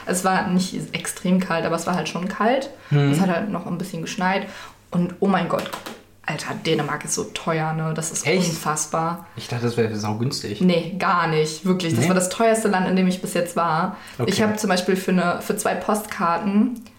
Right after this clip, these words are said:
Speaker 1: eine Schneekugel und einen Magneten zwanzig Euro bezahlt. Das ist
Speaker 2: Ja.
Speaker 1: arschteuer.
Speaker 2: Ja, ich war gerade überlegen, wie groß ist denn die Schneekugel? Weil wenn's
Speaker 1: Klein, nein, es
Speaker 2: Okay,
Speaker 1: ist eine
Speaker 2: okay.
Speaker 1: kleine,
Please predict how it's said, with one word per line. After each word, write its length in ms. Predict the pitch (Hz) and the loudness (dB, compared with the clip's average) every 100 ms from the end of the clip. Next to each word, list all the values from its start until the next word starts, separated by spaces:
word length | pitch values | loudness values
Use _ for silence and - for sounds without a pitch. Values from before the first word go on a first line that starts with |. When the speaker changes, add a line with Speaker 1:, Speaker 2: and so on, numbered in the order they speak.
| - - | -10 -2
Speaker 1:
eine 220 | 180 185 | 2 2
Schneekugel 540 | - 202 208 220 214 | 2 2 2 4 6
und 80 | 202 | 4
einen 180 | 170 180 | 2 2
Magneten 800 | 180 175 175 208 180 170 190 - - - _ _ - - | 2 2 2 2 0 -2 -2 -4 -14 -20 _ _ -14 -6
zwanzig 460 | - 175 180 - | -2 -2 -2 -4
Euro 220 | 156 156 | -2 -2
bezahlt. 640 | 156 147 180 - - 185 - - - _ _ - - _ _ - - - _ - - - | -4 -6 -6 -4 -4 -6 -8 -20 -20 _ _ -20 -20 _ _ -20 -20 -20 _ -20 -18 -8
Das 200 | 185 170 | -6 -4
ist 220 | - - | -4 0
Speaker 2:
Ja. 200 | 123 123 | 2 2
Speaker 1:
arschteuer. 680 | 120 127 - 190 165 175 - | 2 0 -4 -2 -2 -2 0
Speaker 2:
Ja, 180 | 120 147 | 2 2
ich 140 | 147 | 2
war 80 | 151 | 2
gerade 160 | 151 143 | 2 4
überlegen, 320 | 139 139 139 | 4 4 2
wie 80 | 131 | 2
groß 280 | 131 143 | 2 0
ist 80 | - | 2
denn 80 | 127 | 2
die 60 | 120 | 2
Schneekugel? 540 | 143 143 - 113 107 | 0 -2 -2 0 0
Weil 120 | 107 | 2
wenn's 100 | 120 | 2
Speaker 1:
Klein, 440 | 214 202 175 208 196 | 2 2 0 0 0
nein, 200 | 180 190 | 2 2
es 80 | |
Speaker 2:
Okay, 180 | 185 208 | 2 4
Speaker 1:
ist 60 | 214 | 4
eine 100 | 214 | 4
Speaker 2:
okay. 80 | - | 2
Speaker 1:
kleine, 180 | 165 | 0